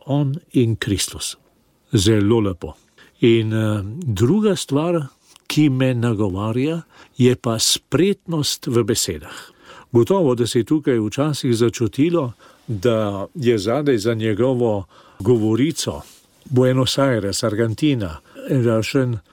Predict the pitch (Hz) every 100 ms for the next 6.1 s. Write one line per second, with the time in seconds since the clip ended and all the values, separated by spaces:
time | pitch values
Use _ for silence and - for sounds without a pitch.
0 | _ - 107 151 135 131 113 113 135 135
1 | - - 123 123 135 117 117 101 110 -
2 | 113 190 170 - _ _ - 110 101 135
3 | 131 120 - 127 170 185 180 - - -
4 | 139 123 117 180 156 190 175 139 131 185
5 | 190 131 110 110 208 180 - 104 98 120
6 | 165